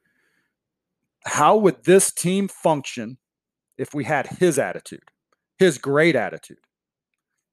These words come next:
her great attitude? How would this team function if we had that, if we all behaved, conformed to the way that guy runs things? You know, so I'm, again, I'm just bringing things up so you consider things and think about things. And I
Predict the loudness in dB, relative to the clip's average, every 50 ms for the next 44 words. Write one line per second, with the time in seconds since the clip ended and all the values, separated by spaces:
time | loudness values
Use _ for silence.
0 | _ _ _ _ -2 0 0 0 0 -2 -4 -4 -4 -6 -8 -10 -12 -18 _ -20
1 | -20 _ _ _ _ _ _ _ -4 0 0 2 2 2 0 0 0 -2 -2 -2
2 | -4 -6 -8 -10 -10 -10 -8 -6 -4 -4 -4 -6 -8 -10 -10 -10 -12 -12 -16 _
3 | _ _ _ _ _ _ _ _ -20 -16 -12 -10 -6 -6 -6 -6 -6 -6 -4 -4
4 | -4 -4 -6 -8 -14 -10 -6 -2 0 2 2 2 2 0 -2 -8 -10 -10 -8 -6
5 | -4 -2 -2 -2 -2 -4 -6 -12 -20 _ _ _ _ _ _ _ _ _ _ _
6 | _ _ _ _ -18 -16 -16 -16 _ -8 -6 -6 -6 -6 -6 -8 -8 -8 -6 -4
7 | -4 -4 -2 -2 -2 -2 -4 -6 -8 -8 -8 -8 -10 -10 -12 -14 -16 -18 -18 -20
8 | -20 _ -20 -20 -20 _ _ _ _ _ _ _ _ _ _ _ -12 -8 -6 -6
9 | -6 -2 0 0 0 0 0 0 0 2 0 0 -4 -12 -18 _ _ _ -8 -2
10 | 2 2 2 2 0 -6 _ _ -2 0 0 0 0 2 0 0 0 0 -2 0
11 | 0 0 0 2 2 2 2 2 2 2 2 2 0 -4 -6 -6 -6 -8 -10 -10
12 | -10 -10 -6 -2 2 2 4 4 2 0 -2 -4 -4 -4 -4 -6 -8 -6 -4 -4
13 | -4 -4 -6 -4 -4 -4 -4 -6 -8 -10 -10 -10 -8 -2 0 0 2 2 2 0
14 | 0